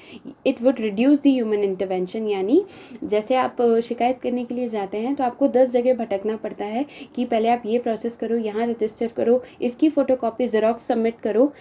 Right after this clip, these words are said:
ठीक। तो ये नहीं होगा, आप, ये direct आप इसमें, अ, शिकायत दर्ज करवा सकते हैं। ये आपका समय भी बचाएगी,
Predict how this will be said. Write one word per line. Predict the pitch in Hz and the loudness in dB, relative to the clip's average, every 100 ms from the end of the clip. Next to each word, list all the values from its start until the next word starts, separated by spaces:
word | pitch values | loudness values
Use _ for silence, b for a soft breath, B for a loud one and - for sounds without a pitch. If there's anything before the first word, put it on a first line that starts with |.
| B - | B -2
ठीक। | 285 | 0
तो | 294 | 0
ये | 233 214 277 | 0 4 4
नहीं | 262 262 240 | 4 2 0
होगा, | 226 233 254 | 0 0 0
आप, | 349 B B | -2 B B
ये | 240 | -6
direct | 240 190 214 254 - | -4 -2 0 0 -4
आप | 214 220 233 | -6 -6 -6
इसमें, | - 311 415 - b b - | 0 0 0 -4 b b -2
अ, | 196 196 | 0 0
शिकायत | 196 220 208 202 | -2 -2 -2 0
दर्ज | 202 226 | 0 0
करवा | - 190 208 | -2 -2 -2
सकते | 240 254 262 | -2 -4 -2
हैं। | 269 294 | 2 4
ये | 240 | 2
आपका | 214 - 233 | -2 -2 -4
समय | 226 262 294 | 0 4 4
भी | 277 269 | 4 2
बचाएगी, | 202 190 175 170 160 | -2 -2 -4 -4 -8